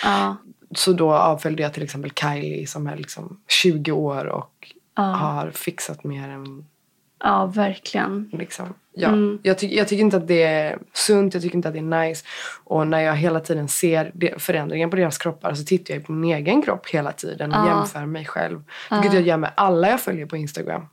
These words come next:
Speaker 1: Ja.
Speaker 2: Och därför måste jag börja kontrollera och rensa
Speaker 1: I
Speaker 2: de som,
Speaker 1: flödet,
Speaker 2: ja,
Speaker 1: ja.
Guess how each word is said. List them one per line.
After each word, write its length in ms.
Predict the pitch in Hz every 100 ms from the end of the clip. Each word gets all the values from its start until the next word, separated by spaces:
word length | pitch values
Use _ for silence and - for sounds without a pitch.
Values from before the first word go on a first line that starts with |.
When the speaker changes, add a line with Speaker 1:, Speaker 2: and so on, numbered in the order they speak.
| _
Speaker 1:
Ja. 380 | - 214 202 208 - _ _ _ _
Speaker 2:
Och 80 | 180
därför 340 | 170 160 151
måste 240 | 160 151 156
jag 280 | 143 147 147 _ _ _ _ _ _
börja 160 | 165 156
kontrollera 720 | 160 147 170 147 147 156 -
och 240 | 160 160 - 202
rensa 720 | 165 165 160 139 - 185 - 151
Speaker 1:
I 40 |
Speaker 2:
de 120 | 151
som, 120 | 139
Speaker 1:
flödet, 420 | 147 202 196 202 196
Speaker 2:
ja, 140 | 220 202
Speaker 1:
ja. 200 | 196